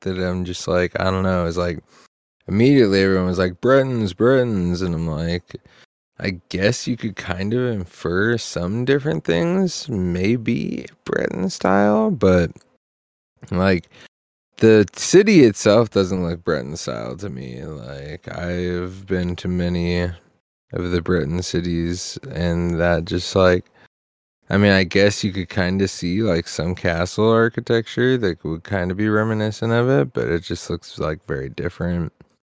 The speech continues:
Uh, especially, like, stuff that looks layered and stuff, like, tiered. It just, like, looks different than what Breton architecture you would expect. And, uh, I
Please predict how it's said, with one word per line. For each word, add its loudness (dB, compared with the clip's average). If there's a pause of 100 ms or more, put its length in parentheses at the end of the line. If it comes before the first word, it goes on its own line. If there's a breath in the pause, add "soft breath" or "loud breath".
(480 loud breath)
Uh, 4
especially, 2
like, 2
stuff -2
that -2
looks -2
layered -4
and -4
stuff, -2
like, -2
tiered. 0
It -2
just, -6
like, -2
looks -6 (360)
different -2
than 0
what -2
Breton 0
architecture -4
you -2
would -4
expect. -4 (640 loud breath)
And, 4
uh, 6
I 0